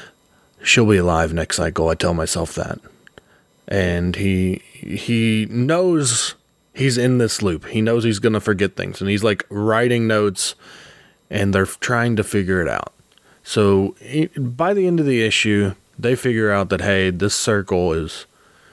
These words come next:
this circle is big enough for one person. They don't know what happens once it's down to one person. And that they, every time the circle moves, they put a tracker down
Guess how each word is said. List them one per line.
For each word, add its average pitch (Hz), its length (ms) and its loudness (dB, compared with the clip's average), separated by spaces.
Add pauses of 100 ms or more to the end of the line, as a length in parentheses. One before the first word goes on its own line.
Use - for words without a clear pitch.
(460)
this 123 140 2
circle 117 540 2
is 90 120 -2
big 101 200 2
enough 101 220 2
for 92 180 -2
one 92 240 2
person. - 460 -4 (260)
They 107 120 0
don't 110 180 2
know 101 100 2
what 104 180 2
happens 101 640 -2 (480)
once 98 280 -6 (120)
it's 110 220 -2
down 95 240 2
to 90 60 -2
one 90 200 0
person. - 460 -4 (1000)
And 110 200 2
that 101 140 -2
they, 98 420 2 (580)
every 139 380 2
time 113 360 4
the 104 100 2
circle 95 520 0
moves, 85 520 0
they 90 120 2
put 87 160 -2
a 85 60 -2
tracker 107 440 2
down 95 380 0